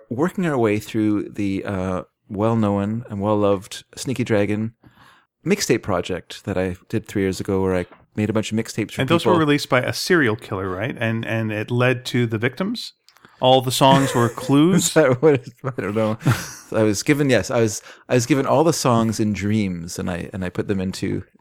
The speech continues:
Speaker 1: into C D.
Speaker 2: Including the song In Dreams? Was that the
Speaker 1: Including
Speaker 2: first
Speaker 1: the
Speaker 2: one?
Speaker 1: song, that's right. The first song by Roy Orbison was In Dreams. Yeah, yeah. And, yeah, so we're doing those. It's been quite
Speaker 2: Nice.
Speaker 1: fun. Actually, here's the exciting part,
Speaker 2: All right,
Speaker 1: actually.
Speaker 2: here we go.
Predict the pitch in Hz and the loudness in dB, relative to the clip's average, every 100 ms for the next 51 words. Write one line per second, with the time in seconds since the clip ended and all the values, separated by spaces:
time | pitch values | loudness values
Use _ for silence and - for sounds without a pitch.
0 | - 101 98 110 160 190 180 175 151 - | -8 -4 0 2 4 6 6 4 2 4
1 | 143 135 131 120 120 135 160 185 135 123 | 4 6 4 4 4 4 2 0 0 2
2 | 139 127 - 156 160 180 139 135 117 151 | 2 4 6 6 6 4 4 2 2 4
3 | 123 110 107 147 143 170 127 117 117 123 | 4 4 0 2 2 4 4 4 6 4
4 | 127 127 - 110 110 104 110 104 101 101 | 4 0 -2 -2 0 0 0 0 0 -2
5 | 98 107 90 - 101 120 - - _ - | -4 -2 -4 -4 -14 -18 -16 -16 _ -20
6 | - 139 123 - 110 110 110 107 107 - | -20 -20 -8 2 6 6 4 0 -4 -8
7 | _ _ _ - - _ - 123 - - | _ _ _ -20 -20 _ -14 -14 -8 -2
8 | 226 139 - 113 110 104 95 92 - - | 0 -2 -2 0 2 0 -2 -8 -14 -4
9 | 120 - 110 110 92 190 220 - 113 101 | -2 0 0 0 2 2 2 0 0 0
10 | 156 147 135 127 - 123 104 110 92 87 | -2 -2 0 0 2 2 2 2 2 2
11 | 135 123 110 92 131 143 | 2 2 0 2 2 4